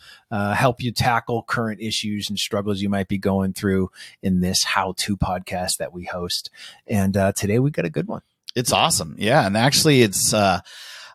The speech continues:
Speaker 2: I would like to say it was pure fun, but it is educational as well. I mean,
Speaker 1: It
Speaker 2: we,
Speaker 1: is.
Speaker 2: we decided to come up with a topic. I, I don't, I don't think we should say we came up with it. It was already something that our guest, uh, has been working on, but
Speaker 1: Yeah.
Speaker 2: how do you turn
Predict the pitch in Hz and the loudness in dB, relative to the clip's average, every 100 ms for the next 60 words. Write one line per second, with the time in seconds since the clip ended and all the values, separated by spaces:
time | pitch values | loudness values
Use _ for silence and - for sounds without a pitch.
0 | _ 135 151 147 202 190 - 165 151 107 | _ 6 8 6 4 4 6 8 8 4
1 | - - 143 156 - - 139 170 165 143 | 0 2 4 4 4 4 4 4 4 4
2 | 143 160 156 156 135 - 147 139 139 117 | 4 4 4 4 2 -2 -2 -2 -2 0
3 | 123 156 135 92 104 107 104 - 113 127 | 2 2 2 -2 0 2 2 0 0 2
4 | 139 127 127 135 - 120 117 107 - 123 | 0 -2 -2 0 2 2 2 -2 0 0
5 | 110 110 104 117 110 104 - 131 - 131 | 2 0 0 -2 -2 -6 -6 -6 -4 -2
6 | 139 139 131 _ _ _ _ 131 160 160 | -2 -2 -6 _ _ _ _ 0 2 2
7 | 127 - 98 120 104 92 113 117 117 92 | 2 0 0 2 2 2 -2 0 0 0
8 | 95 113 117 131 135 95 92 104 101 101 | 0 0 -2 0 -2 -2 2 4 4 2
9 | 92 107 101 104 98 95 92 95 - - | 0 0 0 2 2 4 2 -2 -10 -20
10 | - _ - 110 87 104 101 117 - - | -20 _ 0 0 2 2 4 2 -2 -4
11 | 101 95 90 92 104 87 95 90 92 - | 0 2 2 0 -2 -2 -2 -2 -4 -2
12 | 113 127 156 127 101 - - - - - | -2 0 2 2 2 0 -20 -20 -20 -12
13 | - 156 156 156 131 - - 139 131 127 | -4 0 2 0 -2 -4 -2 2 4 4
14 | 127 | 2